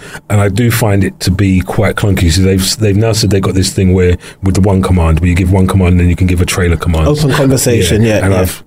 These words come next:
Speaker 1: I've tried it on Alexa as well, and it's still, it's still talking to a computer.
Speaker 2: Yeah, and the thing is, it, it, it always will be.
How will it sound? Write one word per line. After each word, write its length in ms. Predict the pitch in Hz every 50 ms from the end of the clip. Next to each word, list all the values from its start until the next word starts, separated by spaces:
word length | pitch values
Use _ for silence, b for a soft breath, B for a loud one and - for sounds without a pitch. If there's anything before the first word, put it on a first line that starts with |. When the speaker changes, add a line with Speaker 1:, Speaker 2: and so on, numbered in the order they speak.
| -
Speaker 1:
I've 180 | - 98 98 95
tried 320 | - - - 147 131 120 117
it 60 | 113
on 300 | - 104 104 101 98 98
Alexa 480 | 98 95 98 101 101 90 - - - 95
as 100 | 87 87
well, 140 | 104 98
and 100 | 92 90
it's 120 | 90 - -
still, 520 | - - - 120 107 104 98 95 92 - - - - _ - - - - - - - - - - - -
it's 180 | - - - -
still 240 | - - - 123 110
talking 280 | 101 123 117 104 110 104
to 100 | 104 101
a 40 | 95
computer. 480 | 95 101 98 104 101 95 92 82 80 - - - _ _ _ _ -
Speaker 2:
Yeah, 280 | 320 311 269 214 - - 160
and 240 | 196 214 214 226 214
the 80 | 220
thing 220 | 214 - 277 247 233
is, 160 | 220 180 196
it, 140 | - - - -
it, 200 | 180 180 - - -
it 140 | - 180 180
always 400 | 196 202 190 180 175 170 156 160
will 160 | 180 190 180
be. 260 | 147 - 120 104 107